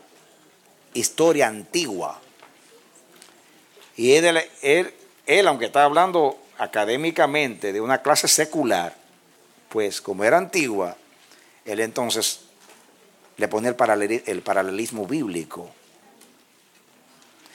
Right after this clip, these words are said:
Porque, porque no se puede estudiar historia antigua sin Israel,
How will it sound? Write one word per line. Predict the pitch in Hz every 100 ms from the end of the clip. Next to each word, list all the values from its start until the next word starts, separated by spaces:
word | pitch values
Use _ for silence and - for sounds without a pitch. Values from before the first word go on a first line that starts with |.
| - - -
Porque, | 117 139
porque | 135 - 131 120 135 131 135 - _ _ _ _ - -
no | 117 180
se | 214
puede | - 196 214 190 - - -
estudiar | 131 147 139 160 156 -
historia | 139 117 151 156
antigua | 135 117 175 139 113
sin | 113 107
Israel, | - 110 110 113 82 73